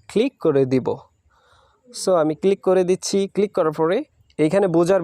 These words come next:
বিষয় আছে, ঠিক আছে? আমি যেমনে দেখাই, এমনে করেন, ভুলভাল জায়গায় ট্রাই মারবেন না। এই যে নিচেরটা, I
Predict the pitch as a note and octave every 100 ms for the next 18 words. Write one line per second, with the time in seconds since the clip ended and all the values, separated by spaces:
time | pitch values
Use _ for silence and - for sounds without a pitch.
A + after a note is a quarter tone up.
0 | E3 F3+ D3+ C3 C#3 D#3+ A3 G3 B2+ -
1 | _ _ - C3+ D3 D#3 E3+ F#3 F#3 F#3
2 | G#3 G3+ D#3 D#3 C#3+ C#3 B2 B2 _ _
3 | _ _ - D3 E3+ E3+ E3+ D#3+ D#3+ F3+
4 | F3+ D3+ C#3+ C3+ B2+ B2+ B2 A#2 - _
5 | _ _ _ _ _ _ _ _ _ _
6 | D#3+ F3 D#3+ D3+ D#3 - D#3 - B2+ -
7 | - _ _ _ _ _ _ _ - _
8 | _ _ _ _ _ _ - D3